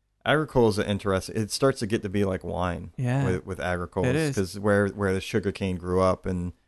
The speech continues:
Speaker 2: Right.
Speaker 1: and where, what part of the island it's on and what the weather was like that year. And
Speaker 2: Yeah.
Speaker 1: you can get really, really into agricoles to the point where it's almost like wine.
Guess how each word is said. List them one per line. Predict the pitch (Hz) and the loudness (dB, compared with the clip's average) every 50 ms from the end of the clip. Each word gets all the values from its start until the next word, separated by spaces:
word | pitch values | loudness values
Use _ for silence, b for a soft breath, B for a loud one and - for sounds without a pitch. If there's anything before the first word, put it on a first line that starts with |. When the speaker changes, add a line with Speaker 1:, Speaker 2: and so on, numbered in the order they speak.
| - | -10
Speaker 2:
Right. | - 123 123 127 - - - | -6 -4 -4 -4 -6 -6 -4
Speaker 1:
and | 98 95 95 90 | -4 -2 0 2
where, | 98 95 92 95 - | 2 4 4 2 2
what | - 101 - - | 0 -2 -2 -2
part | - 101 92 | -2 -2 -2
of | 87 | -2
the | 87 - | -2 -2
island | 78 95 95 98 98 95 90 87 | 0 0 0 2 2 0 0 -2
it's | 82 - - 95 | -4 -6 -4 -4
on | 87 82 85 85 85 | -2 -2 -2 -2 -4
and | 82 85 | -4 -2
what | 95 95 - | -4 -4 -4
the | 95 85 | -6 -6
weather | 90 92 92 90 87 | -4 -4 -2 -2 -4
was | 87 90 85 85 | -6 -6 -8 -8
like | 87 87 85 - | -10 -12 -10 -10
that | 80 80 - - | -10 -10 -10 -10
year. | 92 92 90 90 87 87 90 | -10 -10 -8 -8 -8 -6 -6
And | 127 | -4
Speaker 2:
Yeah. | 131 139 147 139 - - - _ _ _ _ _ _ | -2 -2 -4 -4 -8 -12 -18 _ _ _ _ _ _
Speaker 1:
you | - 104 | -8 -4
can | - 110 101 | 0 0 2
get | 101 80 | 2 2
really, | 76 104 104 101 98 95 85 - _ _ _ - | 2 2 4 4 4 2 -2 -6 _ _ _ -12
really | 92 98 101 95 95 92 92 | -4 -2 0 0 2 0 0
into | 92 90 92 85 - - 92 90 87 87 87 87 87 80 - _ _ _ _ _ _ _ _ _ _ _ _ _ _ - | 0 -2 -2 -4 -6 -6 -6 -4 -4 -6 -6 -6 -8 -10 -12 _ _ _ _ _ _ _ _ _ _ _ _ _ _ -6
agricoles | 90 90 87 90 90 82 - 90 85 82 82 85 - - | -4 -4 -2 -2 -4 -6 -4 -4 -4 -4 -4 -8 -10 -10
to | 95 87 | -12 -12
the | - | -8
point | - - 87 80 | -4 -4 -4 -2
where | 90 90 | -2 -4
it's | 87 - - | -6 -4 -4
almost | 92 95 87 87 87 - 87 | -2 -2 -2 -2 -6 -6 -8
like | 85 85 85 | -10 -8 -6
wine. | 85 82 87 85 76 - - | -4 -2 -2 -2 -4 -6 -12